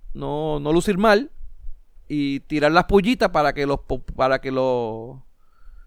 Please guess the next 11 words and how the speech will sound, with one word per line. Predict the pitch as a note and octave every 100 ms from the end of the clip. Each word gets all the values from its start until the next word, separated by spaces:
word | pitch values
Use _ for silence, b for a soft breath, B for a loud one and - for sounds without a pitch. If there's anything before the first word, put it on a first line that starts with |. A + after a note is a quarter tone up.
| - - -
los | D3+ -
que | D#3+
se | D#3+
pudiesen | D#3 D#3 D#3 F3+ A3 G#3
ir | G3+ G#3+ G3 - -
de | D3
Victoria | C#3+ - D#3 C#3+
Ciudadana | D3 C#3+ C#3+ E3+ G3 F#3 E3+
y | D#3
del | D3+ C#3+ C#3+
pip | F3 E3